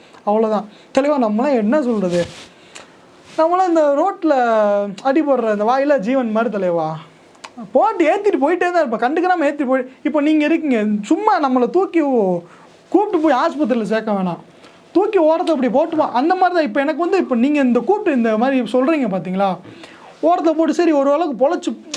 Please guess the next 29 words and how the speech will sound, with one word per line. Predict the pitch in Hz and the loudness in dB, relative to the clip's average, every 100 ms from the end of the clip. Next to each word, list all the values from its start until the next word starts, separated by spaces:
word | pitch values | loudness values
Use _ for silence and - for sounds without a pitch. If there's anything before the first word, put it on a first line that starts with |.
| 254 | 0
பொழைச்சிக்க | 311 381 359 311 | 0 2 0 2
அப்படின்னு | 285 240 262 254 | 2 0 -2 0
சொல்ற | 240 233 | 0 0
மாதிரி, | 226 190 180 - - - - | 0 -2 -4 -6 -20 -20 -2
இந்த | 302 349 | 2 2
மாதிரி | 381 403 | 2 2
ஒரு | 349 285 | 2 2
வாய்ப்பு | 277 320 330 | 0 0 -2
கிடைக்குமா | 254 262 269 277 | -2 -2 -2 -2
தலைவா, | 277 226 | 0 0
இன்னும் | 214 302 392 | 2 2 2
எனக்கு | 311 226 233 | 0 0 -2
கான்ஃபிடென்ட் | 240 247 208 185 | -2 -2 -4 -2
வரும். | 180 175 160 - _ - - - | -2 -4 -6 -14 _ -20 -20 -20
சரி, | - - | -2 0
இப்ப | 247 | 0
தலைவன் | 226 247 320 285 | 0 0 0 0
கூப்பிட்டுருக்க, | 254 220 254 226 | 0 -2 -2 0
நம்ம | 202 196 180 | 0 -2 0
முய-, | 202 269 226 214 | 2 2 0 -2
இன்னும் | 214 294 359 | 0 2 2
நம்ம, | 277 233 214 190 | 2 0 0 0
சரி, | 285 294 | 0 0
நம்ம | 240 | 0
பண்ணது | 220 240 302 349 339 | 0 0 0 0 0
கொஞ்சம் | 247 233 240 220 | 0 0 0 0
என்னதான் | 208 254 285 311 294 | 0 0 0 0 0
ஃபன்னா | 254 277 | -2 0
இருந்தாலும் | 269 254 254 320 - - | 0 0 2 0 -2 -12